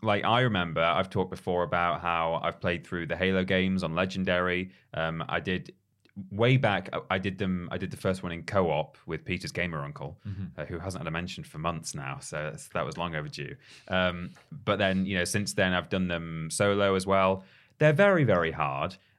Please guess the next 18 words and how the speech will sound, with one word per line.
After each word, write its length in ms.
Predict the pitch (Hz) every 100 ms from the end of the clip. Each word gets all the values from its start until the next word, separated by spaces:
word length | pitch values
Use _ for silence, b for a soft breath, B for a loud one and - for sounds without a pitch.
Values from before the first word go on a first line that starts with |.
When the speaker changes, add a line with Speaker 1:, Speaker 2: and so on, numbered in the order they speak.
| -
Speaker 1:
Uh, 240 | 92 92 92
I 400 | 135 151 147 139 -
mostly 440 | 131 147 165 - 110
did 120 | 104
it 100 | 104
for 120 | -
just 220 | 98 101 104
my 220 | 92 98
own 100 | 98
sense 220 | 92 78
of 60 | 82
achievement 500 | - 76 73 71 73
and 240 | 85 82
also 360 | 78 85 - 82
to 160 | - 85
unlock 320 | 80 80 -
the, 240 | 85 80
um, 380 | 76 73 73